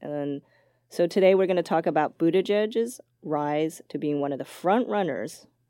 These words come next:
for the Democratic nomination, while still polling,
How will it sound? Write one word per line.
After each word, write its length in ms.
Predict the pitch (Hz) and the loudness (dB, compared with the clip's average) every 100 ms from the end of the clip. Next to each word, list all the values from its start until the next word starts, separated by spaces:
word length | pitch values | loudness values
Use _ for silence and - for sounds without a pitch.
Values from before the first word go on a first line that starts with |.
| _ _ _ | _ _ _
for 120 | 160 | -4
the 100 | 156 | -2
Democratic 500 | 165 165 160 160 156 | 0 -2 -2 -4 -4
nomination, 720 | 156 147 147 143 143 120 127 - _ _ _ _ | -4 -4 -4 -4 -6 -8 -10 -14 _ _ _ _
while 540 | - 175 202 240 254 254 | -6 0 2 2 0 -2
still 400 | - 233 233 233 | -2 2 2 0
polling, 640 | - 233 240 190 - 147 | 2 4 6 4 0 -10